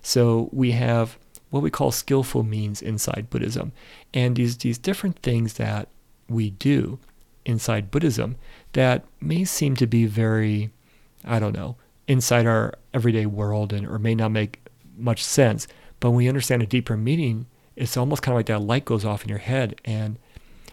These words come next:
there's been some things, and I've talked about this before, where I'm like, "Why are we doing this?" until I learned the meaning. And I'm like, "That's beautiful. That, that's just a wonderful way to not only understand Buddhism, to practice Buddhism."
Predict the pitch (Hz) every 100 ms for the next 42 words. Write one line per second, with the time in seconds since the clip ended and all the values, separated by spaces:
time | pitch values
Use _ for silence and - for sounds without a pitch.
0 | - 131 135 - 127 - 135 131 139 139
1 | 139 - 113 - - 120 - 117 117 113
2 | 113 - 110 - 139 107 - - - -
3 | 123 113 110 110 - 104 110 139 170 151
4 | 123 143 143 104 107 - 117 113 107 120
5 | 113 104 120 147 107 - 117 110 107 104
6 | _ - _ - 151 - 117 135 - -
7 | - _ _ _ 127 127 139 151 131 117
8 | 104 123 143 - 139 120 110 107 120 -
9 | _ _ _ - 113 110 120 - 117 113
10 | 107 107 - 127 110 - 123 147 117 104
11 | 104 110 117 - 117 - - 117 - 117
12 | - - - -